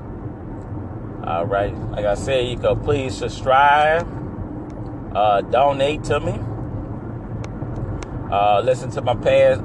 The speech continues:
uh, podcast episodes. You know, and if this is your first time listening to me, like I said, go back to my past, uh, so, so you can listen and see what I'm talking about. Listen to all of 'em. I got a whole lot of 'em.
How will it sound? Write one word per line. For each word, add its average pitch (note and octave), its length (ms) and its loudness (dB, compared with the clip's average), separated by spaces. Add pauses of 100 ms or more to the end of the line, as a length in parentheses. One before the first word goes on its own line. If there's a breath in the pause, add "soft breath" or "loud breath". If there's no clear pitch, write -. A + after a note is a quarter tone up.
uh, A2+ 640 6
podcast C3+ 880 4
episodes. D3 840 0 (500 loud breath)
You A#2+ 140 -4
know, A#2+ 260 4
and B2 680 -4 (500)
if B2 140 -2
this B2 220 -4
is B2 140 -4
your A#2+ 120 -2
first C3+ 320 0
time C3 300 4
listening C#3 420 0
to D#3 180 4
me, F3 200 0 (300 loud breath)
like G#2 180 2
I A#2+ 100 4
said, D3+ 300 2
go C3+ 120 4
back C#3 280 4
to - 80 -4
my C3 160 2
past, C3+ 480 2
uh, A2 300 2 (100)
so, A2+ 200 -4
so A2 140 -10
you A#2+ 80 -8
can B2+ 160 -2
listen B2 300 0
and G#2+ 100 -6
see C3 160 -8
what A#2+ 140 -2
I'm A2+ 160 -2
talking G#2+ 340 0
about. E2+ 340 0 (380 loud breath)
Listen C3 300 -2
to C3+ 100 2
all C#3 520 8
of E2+ 220 2
'em. - 140 -8 (320)
I - 40 -10
got G2+ 180 2
a - 20 4
whole C3 240 4
lot C#3 260 6
of F#2 180 2
'em. C#2+ 140 -12